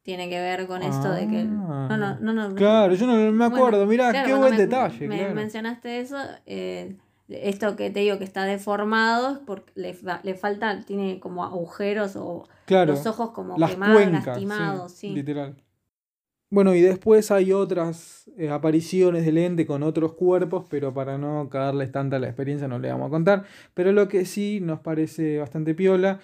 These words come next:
Speaker 2: es que en una de las presencias de este ente es el papá de Jay, ¿no? Que deducimos que falleció, le, algo le pasó porque claramente no vive con ella ni con sus amigos, ¿no? Pero lo vemos a través de una foto y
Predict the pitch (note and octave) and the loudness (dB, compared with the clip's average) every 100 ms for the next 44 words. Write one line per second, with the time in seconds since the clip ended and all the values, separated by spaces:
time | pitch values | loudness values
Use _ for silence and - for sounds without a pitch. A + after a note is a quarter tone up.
0 | _ _ D#3+ D#3+ E3 F3 E3+ E3+ E3 F3 | _ _ -6 -6 -4 0 2 4 2 2
1 | F#3 F3 E3+ E3+ F3 E3 F#3+ F#3 F#3 E3 | 2 2 0 -2 -4 -2 -2 -2 -2 -4
2 | D3+ D3 - F#3 F#3 F3+ G3 G#3 - _ | -4 -4 -2 0 0 -2 -2 -2 -8 _
3 | _ _ - E3 E3+ E3 E3 D3+ C#3 D3+ | _ _ -4 2 2 2 -2 -4 -2 0
4 | F#3+ F#3+ D3 B2 - C3 B2+ B2 - _ | 2 4 2 0 -6 -6 -6 -10 -16 _
5 | D3+ E3 E3+ _ _ _ D3 C#3 C#3 C#3+ | -6 -6 -8 _ _ _ 2 4 4 4
6 | D3 D#3+ D#3 F3+ F#3 E3+ B2+ C3 B2 A#2+ | 4 4 2 -2 -4 -4 -10 -10 -10 -2
7 | E3 E3+ D3 B2+ B2 C#3 C#3+ C3+ C3+ C3+ | 0 2 2 -2 -4 -2 -2 -2 -6 -4
8 | E3 D#3+ C#3 B2+ C#3 C#3+ D3 D3+ D3 C#3+ | -2 -2 -2 -4 -4 -2 -2 -2 -2 -2
9 | C3+ D3 D3 D3 D3+ D3+ D#3 D3 C3 A#2+ | -2 -2 -2 -2 -2 -4 -4 -6 -6 -8
10 | B2 A#2+ C#3 C3+ D#3+ F3 F3 E3 E3 E3+ | -10 -8 -10 -8 -2 0 2 2 2 -2
11 | - _ _ _ _ _ D3 D#3 F3 - | -8 _ _ _ _ _ -4 -4 -4 -12
12 | _ _ D#3 D#3 D#3 F#3 G3+ F#3+ E3 D3+ | _ _ 2 4 6 6 4 0 -2 -2
13 | D#3 D#3+ D#3 G3 F3+ C#3 C3+ C3+ E3 E3 | -2 -2 -4 -2 -4 -4 -8 -8 -2 -2
14 | F#3 | -2